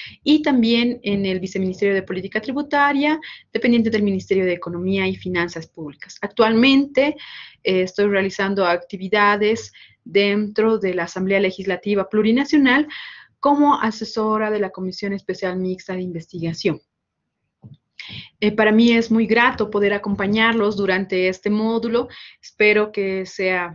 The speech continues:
bastante útil para ustedes. La materia tributaria es bastante dima-, dinámica, muy apasionante, muy diversa, pero la tributaria municipal es aún mucho más interesante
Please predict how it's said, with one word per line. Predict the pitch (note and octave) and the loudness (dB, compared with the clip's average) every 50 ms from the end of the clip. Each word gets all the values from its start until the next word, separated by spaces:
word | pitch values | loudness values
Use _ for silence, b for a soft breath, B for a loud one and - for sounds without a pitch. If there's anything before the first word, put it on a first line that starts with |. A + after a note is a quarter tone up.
| - _ | -14 _
bastante | - F#3 - - F#3+ G3 G3 - G3+ | -18 -12 -6 -4 -4 -4 -2 -2 -2
útil | G#3 A#3+ B3 B3 B3 A3 A3 | -2 -2 -2 -2 -4 -4 -4
para | - F#3 F#3+ G3 | -6 -6 -4 -6
ustedes. | G3+ - - B3 A#3+ A#3+ B3 C4+ D4 D4 - B B B B B B _ | -6 -2 0 2 4 4 4 2 0 -2 -8 B B B B B B _
La | F#3+ F#3+ | -2 0
materia | G3 G3 G3 - G#3 G3 G#3 G3+ G3 F#3+ F#3+ F#3+ - | 0 0 2 2 2 2 2 2 2 0 0 -2 -6
tributaria | - F#3+ G3+ F#3+ G3+ G3+ G#3 G3+ G3+ G3+ G#3 G3+ F#3+ F#3+ F#3 F3+ - - _ _ _ _ _ - | -6 -4 -2 -2 -2 0 0 0 0 2 2 2 2 2 2 0 -2 -6 _ _ _ _ _ -6
es | F3+ F#3+ F#3+ F#3 F3+ | -4 -4 -4 -4 -6
bastante | E3+ E3 D#3+ F3+ E3+ E3 D#3+ - - G#3+ G#3+ G3+ G3+ G3 G3 | -10 -8 -4 -4 -4 -4 -6 -2 0 0 0 0 0 0 -2
dima-, | F#3+ G3 G3+ G#3 G#3+ G#3+ G#3+ - | -2 -2 -2 -2 -2 -4 -6 -8
dinámica, | F#3 - A3+ B3 B3 B3+ B3+ B3+ A#3+ A#3+ - - - B3 B3+ C4 B3+ | -6 -2 0 0 2 2 0 0 -2 -4 -6 -4 -2 0 0 0 -2
muy | B3+ A#3+ A3+ G#3+ G#3+ G#3+ G#3+ A3 A3+ A3+ A#3 B3 B3 | -2 -2 -2 -2 -2 -2 -2 -2 -2 0 0 0 -2
apasionante, | A3+ A3 G#3+ G3 - - G#3 G#3+ A3 A3+ A3+ A3+ A3+ - A#3 A3+ G#3 | -2 -4 -6 -10 -10 -6 -4 -2 -2 0 -2 -2 -2 -2 0 0 0
muy | G#3 G#3+ A3+ B3+ C4 | 0 -2 -2 -2 -2
diversa, | G#3 A3+ F#3+ A3 A3 G#3+ A3 - C#4 C#4 B B B B B B B _ | -2 0 0 0 0 0 -2 -6 -8 -8 B B B B B B B _
pero | _ A#3 A#3+ B3+ B3+ A#3+ | _ 4 4 4 4 0
la | A3+ G#3 G3+ - _ _ _ _ | 0 -2 -4 -6 _ _ _ _
tributaria | A3+ A#3+ A3+ A3+ A#3+ A#3+ B3+ C4+ C#4 C4+ | -6 -6 -4 -4 -4 -4 -2 -2 -2 -2
municipal | B3+ B3+ B3 A#3 A#3 - A#3+ - - C#4 C#4 C#4 | -2 -2 -2 -2 -4 -6 -10 -4 -2 0 0 0
es | C4 B3 A#3+ - | 0 -2 -4 -6
aún | G#3+ G#3 G#3 G#3 G#3+ G3+ | -6 -6 -6 -6 -4 -4
mucho | G3+ G#3+ G#3+ G#3+ - G3 | -4 -4 -4 -6 -6 -4
más | G3 G3+ G#3 G#3 G#3 G#3 - | -2 0 0 0 -2 -2 -6
interesante | G3 F#3 - - F#3 F#3 - C4 C4+ D4 D4 D4 D#4+ D#4 | -6 -4 -4 -4 -4 -2 0 2 2 4 2 0 -2 -4